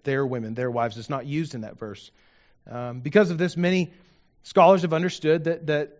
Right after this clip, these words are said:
uh, women can serve as deacons in the church or deaconesses in the church. And in fact, over the last two thousand years of church history, many churches have had female deacons in their church. And there are some cases in which we could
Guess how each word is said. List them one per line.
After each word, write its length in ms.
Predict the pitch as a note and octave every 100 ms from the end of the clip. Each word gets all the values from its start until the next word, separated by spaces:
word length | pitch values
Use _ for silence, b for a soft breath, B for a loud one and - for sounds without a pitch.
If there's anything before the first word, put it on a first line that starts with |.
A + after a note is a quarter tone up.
| -
uh, 100 | G2
women 480 | - D3+ G3+ D3+ F3
can 240 | F3 E3 D3+
serve 400 | G3 F#3+ F3 D#3+
as 260 | D#3 D3+
deacons 380 | C3+ G#3+ D3+ C#3
in 100 | D3+
the 60 | D#3
church 320 | G#3+ F3+ C3+
or 60 |
deaconesses 600 | B2+ D3+ E3 G3+ G3+ C#3
in 80 | C3
the 80 | A#2+
church. 320 | - A2 -
And 100 | C3
in 120 | C#3
fact, 260 | C#3 E3+ - B B
over 80 | D#3
the 80 | E3+
last 220 | F3 E3
two 100 | G3+
thousand 300 | F3+ F3 D3
years 180 | E3+ F3+
of 60 | D3+
church 240 | F3+ E3+
history, 320 | F#3 F3+ A3
many 360 | F#3+ D3+ G3 A3+
churches 400 | - B3+ - C3+
have 100 | C3+
had 320 | F3 G3+ E3+
female 340 | - D3+ E3 F3
deacons 460 | A3 C4+ A#2 - -
in 200 | C#3+ B2
their 160 | A2+
church. 360 | - G2 D#2 - b b b b
And 120 | G#3+
there 120 | C#4 B3
are 40 |
some 280 | - D4+ E4
cases 400 | F#3 D#3+ F#3 F3+
in 100 | F#3+
which 240 | F#3+ F#3
we 140 | F#3 A3
could 320 | A3 G#3